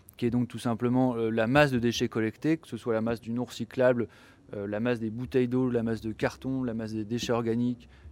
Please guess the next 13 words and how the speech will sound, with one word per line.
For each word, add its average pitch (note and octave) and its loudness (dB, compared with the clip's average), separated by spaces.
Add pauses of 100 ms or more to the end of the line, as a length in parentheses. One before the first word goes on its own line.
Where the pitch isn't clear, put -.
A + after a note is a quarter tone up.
la A2 -8
masse A2 -6
des A2 -6
canettes, A#2+ 2 (180)
euh, G2 -6 (100)
des F#2 -16
gobelets, A2+ 0
et G#2+ -6
cetera. G#2 -10 (640)
Et, A#2+ 0
euh, A2 -2
cette - -8
masse, - 2